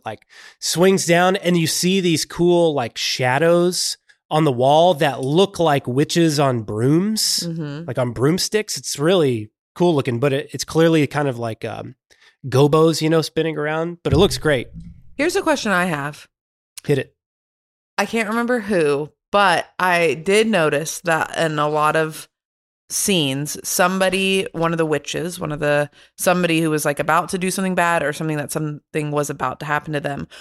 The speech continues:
Speaker 2: would be holding something red, like a red scarf or, like, like, red is, like, a big theme.
Speaker 1: Yeah.
Speaker 2: And I <laughs> had thought when I was a child after watching The Sixth Sense,
Speaker 1: Mm-hmm.
Speaker 2: like, in the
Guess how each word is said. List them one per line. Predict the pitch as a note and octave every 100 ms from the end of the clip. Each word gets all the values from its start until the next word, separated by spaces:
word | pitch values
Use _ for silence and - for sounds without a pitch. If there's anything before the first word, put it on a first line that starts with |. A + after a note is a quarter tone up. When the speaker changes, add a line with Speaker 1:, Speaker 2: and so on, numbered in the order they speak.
| - -
Speaker 2:
would | E3+ D#3+
be | D3+
holding | D3 - E3 E3+ F#3 F#3
something | F#3 E3+ D#3+ D3+
red, | D3 D#3 G#3 A#3+ -
like | F3
a | D3
red | D#3 F3 -
scarf | - C4+ B3+ F#3+ D#3 -
or, | E3 D#3
like, | D3+ D3 - _ _ -
like, | E3+ D#3+
red | D#3 F3+ F#3 F3+
is, | E3+
like, | D#3+ D#3
a | D#3
big | D#3 D#3
theme. | - D3+ A#2 - -
Speaker 1:
Yeah. | C#3+ A2+ -
Speaker 2:
And | F3 -
I | G3 A#3 D#4+ E4 E4 D5
<laughs> | C#5+ -
had | D#4+ C#4+ F3+ E3 D#3+ - - - _
thought | - D#3+ D3 D3 -
when | D#3+ D3+
I | D3
was | D3
a |
child | D3 A3+ G#3 D#3+ D#3
after | D3+ - D3+
watching | D3 - D3+
The |
Sixth | - E3 - -
Sense, | E3+ C#3+ D3 - -
Speaker 1:
Mm-hmm. | A#2 C3+
Speaker 2:
like, | D#3+ D#3
in | D#3 D3+
the | D3 C#3+ C#3+ C3 -